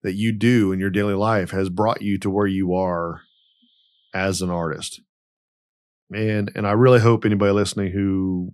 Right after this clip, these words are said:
wants to be a professional artist or whatever, I, I want you to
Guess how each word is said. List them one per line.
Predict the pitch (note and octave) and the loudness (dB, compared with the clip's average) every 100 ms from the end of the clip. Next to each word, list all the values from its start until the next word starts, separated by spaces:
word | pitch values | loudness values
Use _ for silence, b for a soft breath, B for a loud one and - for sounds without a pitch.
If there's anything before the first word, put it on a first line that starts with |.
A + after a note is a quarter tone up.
| - - | -14 -6
wants | F#2 A2 - | -2 -2 -2
to | - | -6
be | G2 G#2 | -2 0
a | G2 | 0
professional | A2 G2+ G#2 - G2+ | -2 -4 -4 -4 -6
artist | F#2 F#2+ F#2+ F2+ - - | -4 -4 -4 -6 -12 -10
or | E2+ E2+ | -6 -4
whatever, | E2+ F#2 F#2+ F#2+ F#2+ - | -4 -2 -2 -2 -2 -4
I, | F#2+ F#2+ - | -6 -8 -8
I | |
want | G2 A2+ A#2+ | -2 -2 -2
you | A2+ A2 | -2 2
to | G#2 G2 F#2 | 2 0 -2